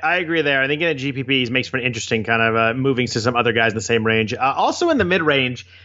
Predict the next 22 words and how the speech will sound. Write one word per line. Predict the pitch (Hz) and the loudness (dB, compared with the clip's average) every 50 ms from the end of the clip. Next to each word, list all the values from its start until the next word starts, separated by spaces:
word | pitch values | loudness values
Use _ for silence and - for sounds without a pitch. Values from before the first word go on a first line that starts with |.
| - - - | -20 -10 -4
uh, | 120 123 120 | -2 -2 -2
Kenny | - - - - 311 359 320 | -2 -4 -2 0 0 0 2
Golladay. | 254 151 147 160 156 143 117 107 107 101 98 104 | 2 2 2 2 2 0 0 0 -2 -2 -2 0
We | 120 131 | 2 2
have | 143 131 | 2 2
no | 143 151 160 160 | 0 0 0 -2
Patrick | - - 165 165 160 - 180 - - | 0 -2 -2 -2 0 -4 -8 -8 -6
Peterson | 147 156 151 156 147 - - 151 147 143 131 | -6 -2 -2 -2 -2 -2 -2 -2 -2 -2 -6
for | - - 135 127 131 131 | -8 -6 -2 0 2 2
the | 127 127 123 | 2 2 0
Cardinals. | - - 147 147 147 139 143 139 139 135 117 - - - | -2 0 0 2 2 2 2 2 2 0 0 -4 -8 -12
You | - 110 | -10 -10
know, | 104 | -8
the | 98 | -4
guy | 95 127 131 | 0 0 2
had | 127 135 | 2 2
over | 131 127 127 123 127 | 2 2 2 2 0
a | |
thousand | - - 127 131 139 123 113 123 | 0 0 0 0 0 0 -2 -2
yards | 131 135 135 139 123 113 | 0 0 0 0 0 0
last | 131 131 127 113 - | 0 0 0 -2 -2
year. | 131 131 131 131 127 120 | -2 0 2 2 2 0